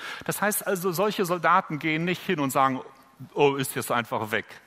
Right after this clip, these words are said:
Das ist brandgefährlich. Deshalb gehen sie zu den schriftgelehrten Pharisäern, die statten sie aus mit einer Lösung.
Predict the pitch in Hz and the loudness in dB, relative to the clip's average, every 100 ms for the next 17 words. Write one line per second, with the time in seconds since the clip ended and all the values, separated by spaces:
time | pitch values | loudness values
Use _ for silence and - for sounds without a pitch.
0 | - - 156 - 143 113 - 147 147 139 | -20 -6 -4 -2 -4 -4 0 0 -2 -10
1 | - 110 104 98 - 131 131 156 147 131 | -4 -2 -2 -4 -6 -4 -4 -2 -2 -2
2 | - 139 120 - 175 - - 143 135 123 | -2 -2 -2 -2 -6 -8 -8 -2 -2 -2
3 | - 120 117 123 135 135 127 - - - | -4 -2 -2 -2 0 0 -2 -6 -16 -16
4 | - 117 131 - 135 135 139 113 123 110 | -10 -4 -4 -2 -2 -2 -4 -2 0 2
5 | 123 - 123 - 117 113 127 120 120 113 | 0 0 -6 -2 -2 0 0 0 0 -2